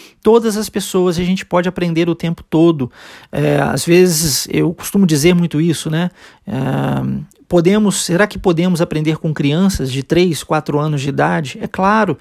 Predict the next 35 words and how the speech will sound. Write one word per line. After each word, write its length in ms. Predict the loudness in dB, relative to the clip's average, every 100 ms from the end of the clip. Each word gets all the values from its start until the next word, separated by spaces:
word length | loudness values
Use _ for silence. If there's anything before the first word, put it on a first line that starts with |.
| -12 -20 -10
elas 160 | -6 -2
também 340 | 2 4 4
têm 140 | 2 0
coisas 460 | 4 2 2 -2
pra 120 | -2 -2
ensinar. 540 | -2 -2 -2 -2 -4 -12 -20 -20 -20 _ 0
Nós 500 | 4 4 2 -2 -8 _
podemos 560 | 2 4 2 2 2 -2
aprender 480 | -2 -2 0 0
o 60 | 0
tempo 420 | -2 0 0 -2
todo 420 | -2 0 2 0 -4
e 120 | -4
com 240 | -2 -2
todas 480 | -2 0 0 0 -2
as 120 | -4
pessoas, 540 | -4 -4 0 0 -2 -2
desde 360 | 0 0 0
que 80 | -4
nós, 380 | 0 0 -2 -6 -14 -20 -20 _
é, 560 | -2 0 2 2 0 -4 -12 -18 -20 -8
abramos 500 | -4 2 4 4 2
aí 120 | 0
um 80 | 0
pouquinho 360 | -4 -2 0 2
mais 500 | 2 0 0 -2 -4
o 60 | -6
nosso 220 | -6 -4
campo 240 | -6 -2
da 80 | -2
visão, 460 | -2 -2 0 2 0
né, 160 | -2 -2
pra 120 | -2
enxergarmos 720 | 0 -2 0 -2 0 -2 0
além 420 | 2 2 2 0